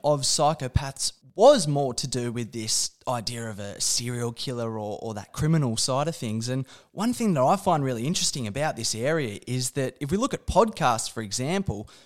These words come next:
true crime is the number one genre for podcasts in terms of popularity. And I believe also books as well, in terms of fiction books, true crime, again, is the number one popular genre. So we seem to have a bit of a fascination with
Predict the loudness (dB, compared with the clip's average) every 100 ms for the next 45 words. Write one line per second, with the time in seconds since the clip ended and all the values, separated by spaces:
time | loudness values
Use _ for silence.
0 | _ -4 -2 0 0 2 4 4 0 -10
1 | -6 0 0 2 0 -2 2 2 2 0
2 | -4 -12 -4 -2 -2 -2 -2 -2 -4 -4
3 | -4 -4 -2 -2 -2 -2 0 0 -4 -12
4 | -14 -4 -2 2 2 2 2 2 0 -2
5 | -2 -2 0 -2 -2 -4 -6 -2 -2 -2
6 | -4 -6 -8 -6 -4 -2 -4 -6 -4 -2
7 | -2 -2 -2 -4 0 2 0 -2 -2 0
8 | 0 -2 -2 -2 -2 -2 -4 -6 -8 -8
9 | -8 -4 -2 -2 -4 -8 -18 -12 -8 -4
10 | -2 -2 0 -4 -4 -4 -2 -2 -4 -8
11 | -8 -8 -6 -8 -4 -2 -2 -2 0 -2
12 | 0 -2 -2 -6 -6 -2 -2 -2 -6